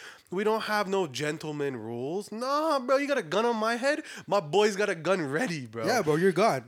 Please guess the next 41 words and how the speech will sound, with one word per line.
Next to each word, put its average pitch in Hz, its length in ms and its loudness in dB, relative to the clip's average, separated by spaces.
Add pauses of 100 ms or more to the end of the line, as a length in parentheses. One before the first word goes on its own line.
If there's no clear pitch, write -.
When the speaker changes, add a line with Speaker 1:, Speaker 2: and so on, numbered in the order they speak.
Speaker 1:
Oh, 175 340 2
Speaker 2:
You're 151 80 -4
Speaker 1:
damn. 151 560 -2
Speaker 2:
God. - 60 2
Speaker 1:
Like, 127 140 4
Speaker 2:
You - 420 -14
Speaker 1:
that 160 220 6
Speaker 2:
don't - 100 2
Speaker 1:
moment 135 360 0
is 120 40 0
Speaker 2:
stand 180 240 2
Speaker 1:
fire. 165 80 0
Speaker 2:
a 151 40 -4
fight 202 580 0
against 147 400 -4
us. 104 200 -10
Speaker 1:
No, 185 480 0
and, 156 300 -4 (560)
and 175 280 2 (160)
what 185 220 2
it, 139 380 0
like, 147 140 -2
now 170 340 0
in 139 100 0
hindsight, 135 640 -4
what 120 160 -4
it 123 140 -6
shows 123 640 -4
is 107 400 -8 (640)
what 123 400 -2
a 123 60 -2
crew 123 580 -6 (240)
is 117 400 -8
ready 131 380 -2
to - 140 -12
do 107 380 -10 (1300)
i-, 175 120 -4
at 160 100 4
a 147 40 -2
moment's 139 340 -2
notice. 101 440 -8